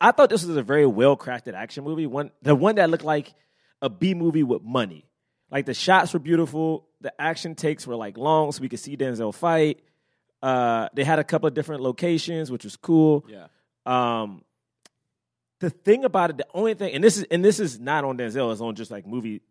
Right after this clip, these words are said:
Speaker 1: logic. At no point did I feel any stress or worry for him
Speaker 2: Hmm.
Speaker 1: because he was just so,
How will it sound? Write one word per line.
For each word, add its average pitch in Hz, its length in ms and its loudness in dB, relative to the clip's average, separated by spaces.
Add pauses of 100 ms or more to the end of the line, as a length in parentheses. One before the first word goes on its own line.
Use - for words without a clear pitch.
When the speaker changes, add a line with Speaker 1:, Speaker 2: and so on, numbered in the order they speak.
(360)
Speaker 1:
logic. 104 360 -12 (800)
At 170 160 2
no 139 280 4
point 208 240 -6
did 151 100 -10
I 151 80 0
feel 143 300 -4 (100)
any 135 340 -12
stress 123 520 -12
or 110 120 -10
worry 101 300 -12
for 165 160 -10
him 185 240 -6 (220)
Speaker 2:
Hmm. 107 140 -20 (200)
Speaker 1:
because 165 220 -2
he 208 80 0
was 180 120 4
just 165 160 -6 (140)
so, 160 260 6